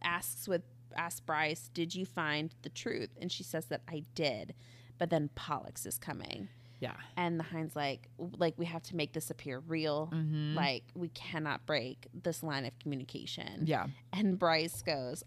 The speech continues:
Speaker 1: "I shouldn't enjoy this so much." And
Speaker 2: <laughs>
Speaker 1: she just starts beating the shit out of the Hind.
Speaker 2: Yes.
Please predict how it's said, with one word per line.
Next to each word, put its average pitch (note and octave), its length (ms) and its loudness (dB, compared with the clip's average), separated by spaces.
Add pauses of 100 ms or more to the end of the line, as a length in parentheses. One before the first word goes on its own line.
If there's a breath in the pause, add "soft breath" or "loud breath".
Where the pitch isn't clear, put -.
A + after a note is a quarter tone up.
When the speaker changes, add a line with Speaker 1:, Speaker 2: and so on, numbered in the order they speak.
(120)
Speaker 1:
"I G#3 140 0
shouldn't F#4+ 480 0
enjoy E3+ 540 -2
this - 220 -2
so - 300 0
much." - 320 -6
And F#3 80 12
Speaker 2:
<laughs> F3+ 120 10
Speaker 1:
she G#3 200 4
just G#3 260 -4
starts D#3+ 240 -2
beating D#3+ 360 2
the D3+ 100 6
shit - 580 2
out A#2 160 2
of A#2 140 -6
the B2 80 -2
Hind. A2 420 0
Speaker 2:
Yes. D#3+ 440 6